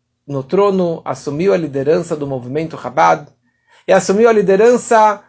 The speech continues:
mundial de todo o povo, de todos os judeus, de toda a humanidade, como que nós conhecemos e já falamos muito sobre o Rebbe. Então o dia de hoje é um dia de Hitkashrut,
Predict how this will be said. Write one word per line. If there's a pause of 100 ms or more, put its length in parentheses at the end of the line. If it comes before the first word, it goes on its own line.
(120)
mundial
de
todo
o
povo,
de
todos
os
judeus,
de
toda
a
humanidade, (540)
como
que
nós
conhecemos
e
já
falamos
muito
sobre
o
Rebbe. (600)
Então
o
dia
de
hoje
é
um
dia
de
Hitkashrut,